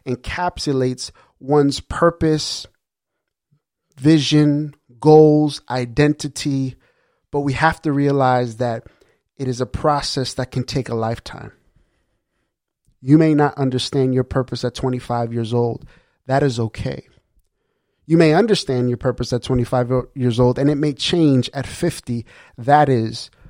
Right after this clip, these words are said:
okay. It is a process. It takes time. It takes investment. For some of us, it takes pain. It takes uncomfortability. And there are seasons in our life where we may feel like the match, the,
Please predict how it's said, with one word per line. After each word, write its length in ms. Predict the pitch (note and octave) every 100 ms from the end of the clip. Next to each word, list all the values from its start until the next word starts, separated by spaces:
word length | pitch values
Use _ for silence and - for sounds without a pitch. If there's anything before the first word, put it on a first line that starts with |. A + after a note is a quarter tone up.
| _ _ -
okay. 540 | B2+ A#2 - A#2+ - A2+ _ _ _ _ _ _ _ _ _
It 100 | C#3
is 120 | B2
a 40 | A#2+
process. 800 | - C3 A#2+ - A2+ - - - _ _ _ _ _ _
It 80 | -
takes 240 | - A#2 -
time. 560 | - C3 B2+ A#2 A2 _ _ _ _ _
It 120 | -
takes 220 | - B2+ -
investment. 640 | G#2+ A#2 B2 - A#2 G#2+ - _ _ _ _ _ _
For 100 | A#2+
some 180 | C3 C3
of 120 | B2+
us, 180 | B2 A#2+
it 80 |
takes 300 | - A#2 -
pain. 640 | - - - C3 A#2 A2 A2 _ _ _ _ _ _ _ _ _ _ _
It 80 | -
takes 240 | C3 -
uncomfortability. 1040 | A#2+ - B2+ - A2 A2 C3+ B2 A#2 A#2 G#2+ _ _ _ _ _ _ _ _ _
And 80 | B2+
there 100 | B2+
are 60 |
seasons 480 | - - D#3+ D3+ C#3+
in 80 | C3
our 120 | B2+
life 320 | B2+ C3+ C3
where 100 | B2
we 160 | A#2+ C3+
may 200 | C3+ B2+
feel 380 | - - C#3 C3
like 280 | B2 A#2 -
the 80 |
match, 480 | A#2 B2+ B2+ B2 -
the, 240 | - A#2+